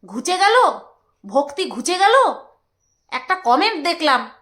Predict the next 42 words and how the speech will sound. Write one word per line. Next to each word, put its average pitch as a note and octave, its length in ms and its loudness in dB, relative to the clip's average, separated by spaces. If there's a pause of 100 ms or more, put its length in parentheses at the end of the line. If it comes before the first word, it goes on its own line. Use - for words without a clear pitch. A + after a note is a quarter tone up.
(120)
যে A#3 120 -6
বজরংবলির D#4+ 640 -4
পুজো D4 240 -4
করা D#4+ 220 0
ছেড়ো E4 320 0
না, C4+ 360 -4 (360)
ফট F4 140 2 (100)
করে A#4+ 140 2
আমার G#4+ 200 2
মনে F#4 180 -2
পড়লো, E4+ 220 0
আরে E4 140 0
হ্যাঁ G#3+ 260 -6
তো, F#4 240 4 (240)
গতকালকে B3+ 500 -4
তো E4+ 100 -4
মঙ্গলবার C#4+ 580 0
গেছে। F#4+ 200 0 (520)
জানি C4+ 260 -4
না G4+ 100 0
গত A#3+ 220 -4
সপ্তাহে F4 380 -2
করেছে E4 320 -2
কিনা, D#4 260 -4 (320)
কারণ D4 240 -2
গত B3+ 180 -2
সপ্তাহে E4 380 -2
আমি D4+ 200 0
ছিলাম D#4+ 280 -4
দীঘাতে C#4+ 380 -4
এই D4+ 120 -4
সময়, C#4 340 -4 (580)
তো D#4+ 80 -8
সেই D4+ 220 -4
কারণে F4 300 0
আমি F4 120 -4
বলতে C#4 300 -2
পারবো E4+ 260 0
না C4+ 160 -4 (300)
যে G#3 140 -8
গত A#3 240 -4
সপ্তাহে F4 560 0